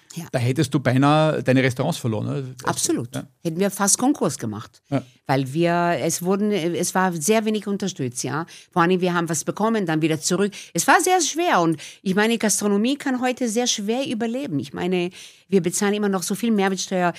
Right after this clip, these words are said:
Speaker 1: Die, die, es ist nicht gesenkt worden wie in Deutschland. Man macht es uns nicht leicht.
Speaker 2: Hm.
Speaker 1: Man muss wirklich innovativ bleiben, nicht aufgeben, Passion bleiben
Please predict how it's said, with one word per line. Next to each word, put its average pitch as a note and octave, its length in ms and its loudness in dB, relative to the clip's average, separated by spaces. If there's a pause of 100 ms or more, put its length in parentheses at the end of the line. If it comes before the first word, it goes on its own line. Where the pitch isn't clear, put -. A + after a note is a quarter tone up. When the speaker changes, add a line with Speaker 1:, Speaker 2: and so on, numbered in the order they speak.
(160)
Speaker 1:
Die, F#3 220 4
die, F#3 180 -2
es F#3 160 2
ist A3+ 160 0
nicht A#3 200 2
gesenkt F#3 400 2
worden E3+ 260 2
wie F3+ 100 0
in F3 120 0
Deutschland. D#3+ 520 2 (180)
Man G3+ 120 2
macht C4+ 220 0
es A3+ 140 0
uns F#3+ 220 0
nicht D#3+ 200 2
leicht. G#2 400 -10
Speaker 2:
Hm. C3 240 4 (100)
Speaker 1:
Man F#3+ 140 6
muss C#4+ 240 6
wirklich D4 320 2
innovativ F#3+ 560 0
bleiben, G3 380 0 (360)
nicht - 180 -2
aufgeben, G3 480 2
Passion A3+ 600 2
bleiben F#3+ 400 0